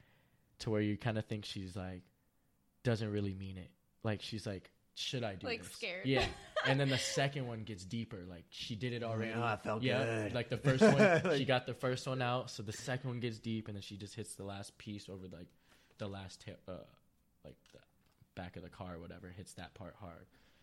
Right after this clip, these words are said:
Speaker 1: And I was, I had got that car.
Speaker 3: That's crazy.
Speaker 1: I literally had that car for, like, three weeks or, like, it was new, like a new car, and I wanted it stock. That was how I wanted it. I was never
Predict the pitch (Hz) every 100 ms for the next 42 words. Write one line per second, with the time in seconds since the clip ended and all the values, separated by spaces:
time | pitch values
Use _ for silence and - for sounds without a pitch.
0 | _ _ _ _ - 113 123 135 123 117
1 | 117 143 120 123 120 107 - 120 117 98
2 | - 90 87 85 135 131 147 143 131 127
3 | 123 110 135 135 139 104 98 - 107 113
4 | 98 - - 92 95 90 - _ _ -
5 | - - _ _ 123 131 113 135 120 95
6 | 107 117 101 101 127 135 - 123 120 101
7 | 92 120 104 107 113 131 120 - - 101
8 | 87 - - 104 123 123 113 107 113 139
9 | 107 - 90 98 107 104 127 151 151 143